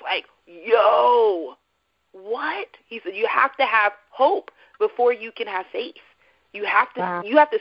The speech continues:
Speaker 1: see something different than what's happening in your current life." And you
Speaker 2: Mm.
Speaker 1: have to have a word, like you were saying, Ryan, you have to have a word from God to hold on to, to counter what's actually going on. And the thing about this story is it,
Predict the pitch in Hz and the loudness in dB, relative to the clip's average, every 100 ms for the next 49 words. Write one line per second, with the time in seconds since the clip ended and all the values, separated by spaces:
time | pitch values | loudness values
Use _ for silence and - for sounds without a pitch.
0 | - 254 285 262 233 - 190 - 202 240 | -8 -12 -4 -4 -4 -8 -12 -4 -4 -4
1 | 185 190 - _ _ _ 175 208 185 180 | -10 -10 -12 _ _ _ -2 0 0 -4
2 | 175 _ _ _ 151 233 226 - 220 240 | -12 _ _ _ 0 0 0 0 0 0
3 | 196 185 175 165 202 196 - 151 165 302 | -10 -10 -10 -10 -8 -8 0 2 2 0
4 | - _ _ _ _ _ _ 208 226 262 | -10 _ _ _ _ _ _ -4 2 2
5 | 208 180 - 214 208 165 160 220 226 180 | 2 -4 0 0 0 -6 -2 0 0 -2
6 | 180 214 220 202 180 170 165 185 269 - | -6 -10 -6 -8 -4 -2 -2 -4 -6 -4
7 | 214 226 208 170 220 240 214 185 190 233 | 0 0 0 0 0 0 -2 -2 2 2
8 | 226 - 170 202 226 190 226 240 - 160 | 0 -4 -6 -6 0 2 2 -2 -12 -12
9 | 156 - - _ - - - - 285 - | -12 -16 -20 _ -4 -2 -4 -4 -4 0
10 | 180 175 196 - 190 208 208 190 185 185 | 0 2 0 0 -2 -2 -8 -6 -6 0
11 | 214 185 - - 202 214 262 254 214 202 | 0 0 -10 -6 -2 -2 -2 -2 0 0
12 | 190 - - 247 208 180 185 196 | -2 -6 -4 0 2 0 -2 -6